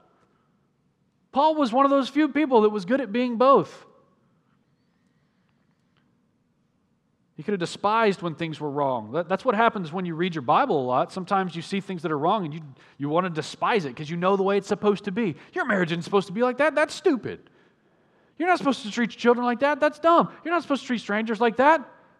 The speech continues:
That stranger could be an, an angel you're entertaining according to Scripture. What are you doing? Just put some gas in their car. Be nice. Like, what we're seeing here is that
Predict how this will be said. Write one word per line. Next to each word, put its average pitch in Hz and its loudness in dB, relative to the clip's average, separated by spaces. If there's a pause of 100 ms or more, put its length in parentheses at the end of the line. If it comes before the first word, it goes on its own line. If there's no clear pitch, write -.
(160)
That 294 0
stranger 277 0
could 247 -4
be 269 2
an, 220 -4
an 202 -2
angel 320 2
you're 175 0
entertaining 196 0
according 196 0
to 180 -6
Scripture. 277 -6
What 294 -4
are 320 0
you 339 0
doing? 349 4 (680)
Just 277 -12 (160)
put 330 0
some 349 -10
gas 339 6
in 330 -6
their 294 2
car. 220 4
Be 254 -4
nice. 349 0 (1600)
Like, 214 -8
what 269 -8
we're 247 -4
seeing 262 -2
here 185 -2
is 151 -4
that 139 -2